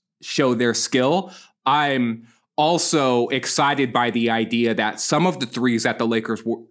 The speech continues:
cre-, created were based off the idea that Brooklyn was still trying to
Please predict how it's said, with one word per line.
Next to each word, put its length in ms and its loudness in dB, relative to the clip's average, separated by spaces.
cre-, 200 -2
created 640 -2
were 200 2
based 340 -2
off 200 -2
the 120 -2
idea 500 0
that 360 -2
Brooklyn 500 0
was 200 2
still 180 0
trying 460 -4
to 360 0